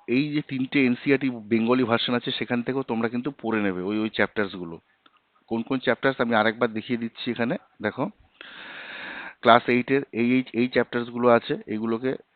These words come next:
এনসিইআরটি বইয়ের এই চ্যাপ্টার্সগুলো, ক্লাস নাইনের যেগুলো হাইলাইট করা আছে, সেগুলো ইম্পর্টেন্ট, আর ক্লাস টেনে এনসিইআরটিতে যেগুলো হাইলাইট করা আছে, এগুলো ইম্পর্টেন্ট।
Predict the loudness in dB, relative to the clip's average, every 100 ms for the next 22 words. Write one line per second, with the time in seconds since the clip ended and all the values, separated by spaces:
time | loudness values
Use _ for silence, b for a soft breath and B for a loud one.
0 | _ -6 -6 0 0 0 0 2 2 2
1 | 0 -2 -6 -4 -6 -2 2 2 2 2
2 | 2 0 -2 -4 -2 0 2 4 2 2
3 | 0 0 0 -6 -4 -4 -4 -2 -4 -2
4 | -6 -8 -2 0 0 0 0 2 2 0
5 | 0 0 0 -4 -6 -4 0 0 0 -2
6 | -2 -2 -2 -4 -2 -4 -4 -4 -6 -8